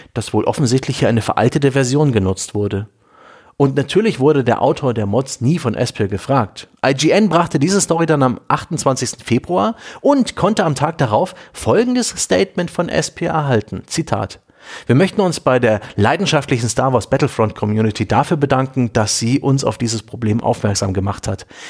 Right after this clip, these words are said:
Bei der Aufnahme von Platzhaltermaterial für unsere Ankündigung im letzten Herbst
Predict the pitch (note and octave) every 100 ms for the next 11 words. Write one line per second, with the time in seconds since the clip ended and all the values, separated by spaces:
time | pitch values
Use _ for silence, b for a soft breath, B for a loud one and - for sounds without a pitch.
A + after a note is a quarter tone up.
0 | B - A2 A#2+ A#2+ C#3 G3+ F3+ D#3+ D3+
1 | - C#3 C3 - A#2 - A#2+ A2+ G#2 G#2+
2 | A2 G#2+ A2 G#2+ - D3+ C3+ G#3+ F#3+ -
3 | E3+ D3 D3+ C3+ B2+ C#3 - A#2 C#3 F#3
4 | -